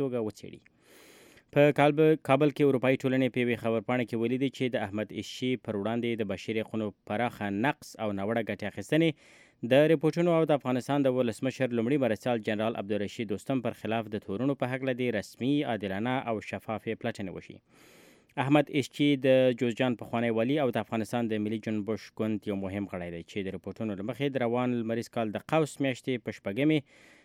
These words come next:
د بزکشۍ د سیالیو پر مهال لومړی د دوستم لخوا ووهل شو او بیا پنځه ورځې له ځان سره بندي کړی و. په کابل کې د امریکا سفارت هم ویلي دی چې د افغانستان د حکومت نه تمه لري هر څومره زر چې امکان ولري د ښاغلي ایشي قضیه دې وڅېړي.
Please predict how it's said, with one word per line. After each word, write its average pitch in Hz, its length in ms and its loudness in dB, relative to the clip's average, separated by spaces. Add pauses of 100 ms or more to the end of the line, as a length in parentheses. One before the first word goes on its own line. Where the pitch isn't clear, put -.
(280)
د - 20 2 (580)
بزکشۍ 147 460 2 (160)
د 139 160 2
سیالیو 135 320 2
پر 113 160 0
مهال 123 260 0
لومړی 117 380 0
د 104 140 0
دوستم 107 340 -4
لخوا 101 300 -4
ووهل 147 440 2
شو 165 140 4 (380)
او 113 140 4
بیا 135 140 4 (160)
پنځه 123 240 2
ورځې 104 340 0
له 107 120 -2
ځان 101 180 -4
سره 101 180 -4
بندي 101 220 -2
کړی 82 180 -8
و. 82 80 -8 (180)
په 113 120 -6
کابل 120 200 2
کې 117 140 -2
د - 80 -2
امریکا 110 320 -4
سفارت 113 420 -4
هم 151 160 2
ویلي 117 240 0
دی 143 120 -2
چې 127 120 -4
د 107 100 -4
افغانستان 107 400 -6
د 95 120 -6
حکومت 110 440 -4
نه 101 140 -4
تمه 131 240 2
لري 151 160 2 (380)
هر 127 180 0
څومره 104 300 -2
زر 120 100 -2
چې 104 160 -4
امکان 120 320 -2
ولري 143 300 0
د 139 80 -4
ښاغلي 117 360 -4
ایشي - 220 -6
قضیه 101 360 -6
دې 104 80 -4 (260)
وڅېړي. - 360 -10